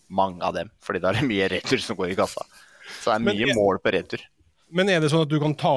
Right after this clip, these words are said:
Speaker 2: det selv i å bli stående og se på, eh, og ikke agere når det er et skudd fra distanse eller noe sånt, eller, eh?
Speaker 1: Ja, i hvert fall på frispark, for eksempel.
Speaker 2: Mm.
Speaker 1: Over muren, og så skal du liksom, og så går den i tverra, og så begynner du å løpe etter.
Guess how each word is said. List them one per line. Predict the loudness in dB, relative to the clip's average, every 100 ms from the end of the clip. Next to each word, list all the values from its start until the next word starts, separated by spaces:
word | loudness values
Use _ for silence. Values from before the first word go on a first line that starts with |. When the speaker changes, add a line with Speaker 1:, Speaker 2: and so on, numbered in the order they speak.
| 2
Speaker 2:
det | 0
selv | 0 0 0
i | -2 -4
å | -2 0 -2 -4 _ _ _ _ _ -4
bli | -2
stående | 2 2 2 0
og | 0
se | 0 0
på, | -2 0 0 -4 _ _
eh, | -8 -4 -4 -2
og | 0
ikke | 0 -2 -4
agere | -2 -2 -2 -2
når | -2 0
det | -2
er | -4
et | -4
skudd | -6 -4
fra | -4
distanse | -2 -2 -2 -2 -6
eller | -6 -6 -6
noe | -2
sånt, | -2 -2 -2
eller, | 0 0
eh? | 0 -2 -4 -6 _ _ _
Speaker 1:
Ja, | 0 2 4
i |
hvert | 0
fall | -2 -4
på | -2
frispark, | -2 -2 0 -2
for | 2
eksempel. | 0 2 -2 -2 _ _ _
Speaker 2:
Mm. | -4 -4 -6 _ _
Speaker 1:
Over | 2 4 4
muren, | 2 4 2 2
og | 0 -2
så |
skal | -4 0
du | 0
liksom, | -2 -8 -10 -12 _ _ _ _ _
og | -2
så | 2
går | 2
den | 2
i |
tverra, | 0 0 2 0
og | 0
så | -2 2 2 2
begynner | 0 2
du | 0
å |
løpe | 0 -2
etter. | -2 -6